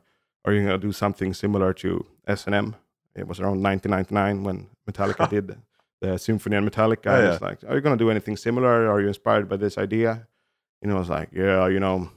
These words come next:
Speaker 1: we already had, uh, there's a song called Symphony of Destruction, and we had, before the song starts,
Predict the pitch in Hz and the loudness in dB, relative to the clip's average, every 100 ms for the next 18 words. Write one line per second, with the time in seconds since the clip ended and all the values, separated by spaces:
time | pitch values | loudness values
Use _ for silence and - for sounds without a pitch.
0 | _ _ _ - 104 101 113 95 107 107 | _ _ _ -6 0 2 2 2 4 4
1 | 95 92 87 92 90 98 - 104 101 98 | 2 0 0 -2 -6 -6 -2 -2 0 -2
2 | 98 107 101 101 92 - 107 107 - 107 | -2 -4 -4 -4 -6 -4 -2 0 -2 -2
3 | 101 98 98 98 - 101 - 113 110 104 | -2 -4 -2 -4 -6 -12 -2 0 0 -2
4 | - 107 107 - 113 117 - - | -4 -4 -4 0 2 2 0 -20